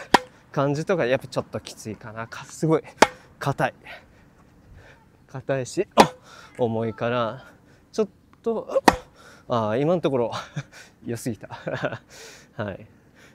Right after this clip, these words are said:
少しこう、センターで捉えた方が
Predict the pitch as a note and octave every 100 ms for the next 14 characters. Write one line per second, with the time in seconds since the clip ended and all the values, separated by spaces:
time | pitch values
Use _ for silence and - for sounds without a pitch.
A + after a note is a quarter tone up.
0 | - - B3 - D3+ C3 - - - -
1 | - - B2+ B2 A2+ G#2 G2+ - - -
2 | - - - - - - A#2 A2+ G#2 G#2+
3 | C3 F3+ C3 G2+